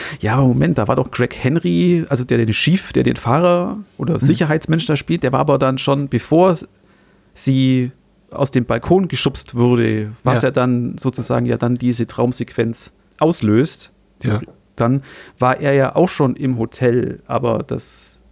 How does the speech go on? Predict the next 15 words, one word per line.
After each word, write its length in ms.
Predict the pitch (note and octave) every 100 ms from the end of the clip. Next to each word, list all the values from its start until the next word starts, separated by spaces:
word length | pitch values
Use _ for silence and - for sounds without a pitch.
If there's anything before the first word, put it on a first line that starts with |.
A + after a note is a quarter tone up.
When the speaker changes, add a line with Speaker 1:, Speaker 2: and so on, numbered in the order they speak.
| _ -
Speaker 1:
aber 200 | B2 A#2+
Speaker 2:
Ja. 100 | D#3+
Speaker 1:
eben, 140 | E3
er 140 | C#3
kommt 260 | - D#3 F#3
ja 140 | C#3+
aber 220 | C#3 C3+ B2+
dann 180 | C#3 C#3+ B2+
halt 220 | C3+ -
in 160 | C3+
ihrem, 400 | C#3 C#3+ B2+ B2 B2 - - - _ _ -
Anführungszeichen, 720 | D3 D3 C3+ - C3 C3 B2
Traum 460 | - B2 B2 B2 B2
Speaker 2:
Mhm. 220 | C3 C3 _ _ _ _ _ _ _ _ _ _ -
Speaker 1:
vor. 420 | - F#3+ C#3+